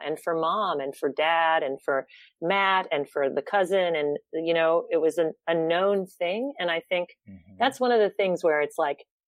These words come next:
Speaker 1: everybody figures this is somebody else's job.
Speaker 2: Yes, great point.
Speaker 1: So, you know, he was doing his job. I mean, he literally told me some story about how once Matt was so desperate that he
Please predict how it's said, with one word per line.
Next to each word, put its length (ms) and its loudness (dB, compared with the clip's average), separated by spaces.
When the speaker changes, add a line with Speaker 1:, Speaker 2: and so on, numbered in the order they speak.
Speaker 1:
everybody 960 2
figures 580 2
this 240 -2
is 160 -8
somebody 360 -2
else's 420 -4
job. 280 -6
Speaker 2:
Yes, 640 -14
great 260 -16
point. 360 -14
Speaker 1:
So, 520 2
you 120 0
know, 460 0
he 160 -2
was 200 -2
doing 240 2
his 140 -2
job. 280 -2
I 40 4
mean, 160 -2
he 160 2
literally 520 4
told 260 -2
me 100 -4
some 240 -10
story 400 0
about 300 -2
how 140 0
once 540 -4
Matt 240 0
was 180 -4
so 140 0
desperate 760 0
that 120 0
he 220 -2